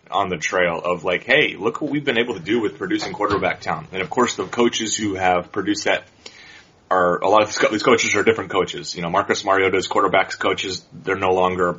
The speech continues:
a part of the program. And obviously the same can be said for the other ones that, that were taken in the first round besides Justin Herbert.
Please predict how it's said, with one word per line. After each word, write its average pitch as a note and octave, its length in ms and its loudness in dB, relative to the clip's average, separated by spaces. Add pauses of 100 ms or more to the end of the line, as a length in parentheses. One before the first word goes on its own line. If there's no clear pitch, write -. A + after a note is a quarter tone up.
a F#2 60 -4
part F#2 200 0
of E2 100 -10
the E2+ 80 -6
program. F2 380 0
And F2 100 0
obviously F#2+ 300 2
the F#2 80 -4
same F#2+ 240 0
can F2+ 140 -12
be F#2 80 -4
said F#2 200 0
for - 80 -14
the A2 100 6
other A2+ 140 6
ones E2+ 220 -2
that, F2+ 180 -2 (220)
that F#2 160 0
were F2+ 80 -6
taken F2+ 260 -4
in E2+ 60 -6
the E2+ 80 -4
first F#2+ 180 -2
round F2+ 100 0
besides F2 300 -2
Justin F2+ 280 -4
Herbert. F#2+ 340 2